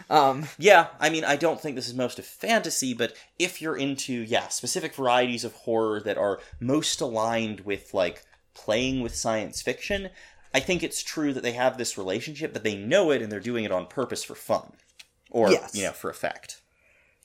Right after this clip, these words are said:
Speaker 2: <sighs> Uh, but he does talk a little bit about how, um,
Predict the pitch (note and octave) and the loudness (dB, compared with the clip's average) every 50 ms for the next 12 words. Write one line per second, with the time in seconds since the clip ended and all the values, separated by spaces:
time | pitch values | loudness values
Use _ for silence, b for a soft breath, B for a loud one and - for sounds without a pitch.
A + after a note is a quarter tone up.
0 | B B B B B B G3+ F3+ D3+ C#3+ C3 B B _ - C3+ C3 B2+ A2+ A2+ | B B B B B B -6 -6 -6 -6 -10 B B _ -10 -4 0 0 0 2
1 | - C#3 C3+ C3 - - _ _ _ _ _ _ _ - - - _ - _ - | 6 4 4 4 2 -10 _ _ _ _ _ _ _ -20 -20 -20 _ -18 _ -6
2 | - D3+ C#3+ F3 F#3 F#3 - - - - E3+ D#3 D#3 - C#3+ A#2+ A#2+ B2 B2+ B2+ | -4 4 6 6 6 6 4 0 0 4 4 4 4 2 -2 -2 0 0 0 0
3 | A#2 A#2 A2 G#2+ - - - A2 G#2 A2+ G#2+ G#2 G#2 - - - - G2+ G2+ G2+ | 2 0 0 0 -2 -4 -6 -4 -2 2 2 2 2 2 -2 -4 -2 0 2 2
4 | G#2 G#2+ G#2 G2+ G2+ G2+ G2+ G2+ G2 F#2+ F#2+ F#2 F#2 F2+ F2 F2 | 2 2 2 2 0 0 0 -2 -2 -2 -4 -4 -6 -10 -12 -12